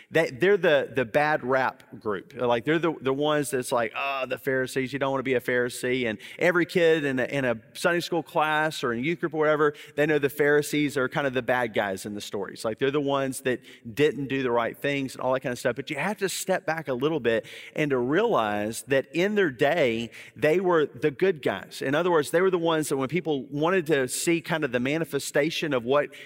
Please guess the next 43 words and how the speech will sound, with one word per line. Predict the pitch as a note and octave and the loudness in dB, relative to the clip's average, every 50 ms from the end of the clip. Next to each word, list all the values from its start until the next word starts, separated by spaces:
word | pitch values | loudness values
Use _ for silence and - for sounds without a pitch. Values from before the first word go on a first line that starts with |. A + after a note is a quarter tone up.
| - - A#2 | -14 -6 -2
God's | D3 C#3 D3 D#3+ D#3+ C#3+ - - | 0 2 4 4 2 0 -2 -4
word | C3+ D3 D3+ D3+ D3 D3 C#3 - | 0 2 4 4 4 2 0 -2
looked | - B2+ A#2 B2+ D#3 F3 - - | -6 -4 -2 0 -2 -2 -2 -4
like | D#3+ C#3+ C#3+ C3+ C#3 C#3 C#3 - - - - | -2 0 0 0 0 0 -4 -6 -10 -16 -12
lived | B2 A#2 A#2+ C#3 C#3+ D#3 D3 - | -6 0 2 4 4 4 2 -2
out, | A#2+ A2 B2 B2 D3 F3+ G#3 G3+ - _ _ _ _ _ _ | -4 -2 0 2 2 0 0 -2 -6 _ _ _ _ _ _
you | - C#3 | -2 0
look | D#3+ G3+ F#3+ - | 2 2 2 0
to | G#3 G3 | -2 -2
the | G3 | -2
Pharisees. | F#3+ - G3+ G#3 G#3+ G3+ F3+ - - C3 A2+ G#2+ - - - - - _ _ _ _ _ _ _ _ _ _ _ _ _ _ _ - | 0 0 0 0 0 -2 -4 -6 -8 -8 -8 -10 -12 -14 -14 -14 -14 _ _ _ _ _ _ _ _ _ _ _ _ _ _ _ -2
Uh, | - E3 | -2 0
this | D#3 E3+ F3+ - | 2 0 0 2
was | F#3+ F3 D3+ - | 0 0 0 0
this, | - F3 E3+ D#3+ - - | 0 0 0 0 -4 -6
this | - D3+ E3 D#3 - | -2 -2 -2 -2 -2
group. | - - C3+ D3+ E3+ F#3 E3+ C3+ - - | -6 -6 -2 0 2 2 2 2 0 0
And, | C3+ C#3 B2+ - - - - | 0 0 -2 -4 -10 -8 -4
and | D3+ D#3+ D3+ | -2 -2 0
so | - F3 D#3+ | 0 0 2
the | D3+ D3 | 2 0
things | - - G3 F#3+ G#3 A3+ A3+ A3 G3 - | 0 2 2 2 2 2 0 -2 -2 -2
that | - F3 D#3 - | -2 -2 0 2
they | E3+ F3+ F#3+ | 2 2 2
were | F#3+ F#3 E3 | 2 0 -2
doing | C3 C#3+ D#3+ F3+ F#3+ F3 D#3 D3 C#3+ C3+ | 0 2 2 2 4 2 0 0 -2 -2
and | C3+ | -2
the | C#3 C3+ | -2 -2
things | - F3+ F3 F3+ F#3 E3+ - | 0 0 0 0 0 -2 -2
that | - D3 - | -4 -2 0
they | E3+ E3 D#3+ | 0 0 0
had | D#3+ D3+ | 0 -2
kinda | - F3 E3 D#3 C#3+ - - - | -2 -2 -2 0 -2 -2 -4 -2
added | D3 D#3 D#3+ D#3 D3 C#3 - | -2 0 0 0 0 -2 -2
into | - D3+ E3+ F#3 G#3 G3+ - - C#3+ | 0 0 0 2 0 -2 -2 -4 -4
doing | A#2 G#2+ B2+ B2+ B2 B2 B2 B2 B2 B2+ - - - - - | -2 0 2 2 2 2 0 -2 -2 -6 -8 -12 -16 -8 -4
in | D3 D3 | -2 0
order | C#3+ D3+ D3+ | 2 2 2
to | C3 | 0
protect | - - D3 B2 - E3 E3 D#3 - G#2 - | 0 -2 -2 0 2 0 0 0 0 -2 -2
the | C3 B2+ | -2 0
main | B2+ C#3 D#3 F#3 G3+ G#3 G3 D#3+ | 2 0 0 0 -2 -4 -4 -4
things | - B2+ A2+ G#2+ G#2+ A2 A2 A#2 B2 - - | -2 -2 -2 0 -2 -4 -6 -6 -8 -10 -12